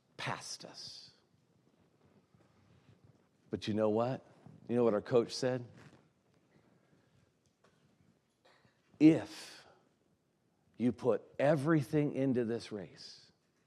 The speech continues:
I don't care if you win or lose. It's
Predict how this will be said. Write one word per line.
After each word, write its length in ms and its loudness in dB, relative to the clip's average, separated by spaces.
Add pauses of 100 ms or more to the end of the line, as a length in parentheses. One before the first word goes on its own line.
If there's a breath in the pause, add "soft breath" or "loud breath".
(1400)
I 80 -8
don't 220 -8
care 240 -4
if 140 -6
you 100 -2
win 220 -4
or 100 -8
lose. 540 -12 (3500)
It's 320 -8